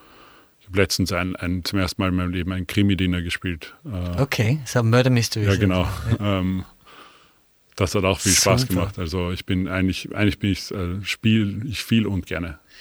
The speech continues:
Speaker 2: Du, beim Stichwort Spiele, äh, ich hab gelesen, dass es sogar ein Basketball-Wordle gibt, das nach dir benannt
Speaker 1: Ja.
Speaker 2: ist.
Speaker 1: <laughs> Ja. Ja, das ist eh ganz witzig, weil das ist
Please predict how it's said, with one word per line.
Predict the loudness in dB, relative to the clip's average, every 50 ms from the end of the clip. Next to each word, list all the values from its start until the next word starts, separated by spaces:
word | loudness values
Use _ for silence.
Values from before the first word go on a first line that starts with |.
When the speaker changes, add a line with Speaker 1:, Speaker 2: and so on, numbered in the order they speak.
| -14 -8
Speaker 2:
Du, | -8 -4 0
beim | 2 2 2
Stichwort | 2 2 0 2 2 4 4 4
Spiele, | 4 4 4 4 4 6 4 4 2 -4 -10 -8 -4 -2
äh, | -2 0
ich | 2 2
hab | 0 2
gelesen, | 4 4 4 6 6 6 6 4 2 0 -4 -12 -14 -8 -2 2
dass | 4 4
es | 4 4
sogar | 4 4 4 4
ein | 4 4 2
Basketball-Wordle | 4 4 4 4 4 2 2 0 2 2 2 2 4 4 4 4 4 2 2
gibt, | 0 0 0 0
das | 0 0
nach | 2 0 0
dir | 2 0 0
benannt | 2 2 2 4 6 6 6 6
Speaker 1:
Ja. | 6 4
Speaker 2:
ist. | 2 2 2 2
Speaker 1:
<laughs> | 2 0 -2 -4 -8 -10 -10 -10 -8 -8 -8 -10 -12 -20 -20 _ -16 -14 -14 -14 -14 -16 -18 -12 _ 2
Ja. | 4 6 6 6 4 2 0 -4 -6 -6 _ _ _ -18 -18 -18 -16 -18 -18 -18 -18 -20 -18 _
Ja, | -10 -6 -4 -2 0 2
das | 4 4 4 4
ist | 2 4 4
eh | 4
ganz | 6 6 4 4 2
witzig, | 0 0 2 2 2
weil | 4 4
das | 4 4 2 2
ist | 2 2 2 0 -2